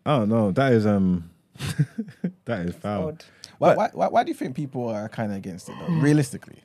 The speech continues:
Speaker 3: people are against, obviously for good reason. But I'm, I'm saying, like, realistically,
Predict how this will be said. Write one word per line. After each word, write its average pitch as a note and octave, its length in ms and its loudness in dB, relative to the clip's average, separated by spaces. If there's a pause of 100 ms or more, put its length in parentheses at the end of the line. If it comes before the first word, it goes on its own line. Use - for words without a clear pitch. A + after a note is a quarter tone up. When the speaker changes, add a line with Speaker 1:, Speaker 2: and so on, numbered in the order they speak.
Speaker 3:
people D#3+ 200 2
are D#3 100 8
against, A#2+ 520 -4 (920)
obviously C#3+ 240 -2
for A2 80 -6
good A2 160 -2
reason. F2 260 -4
But A#2+ 100 0
I'm, B2+ 120 -4 (160)
I'm B2 80 -8
saying, B2+ 260 -2
like, G#2 200 -6
realistically, D#3 500 -4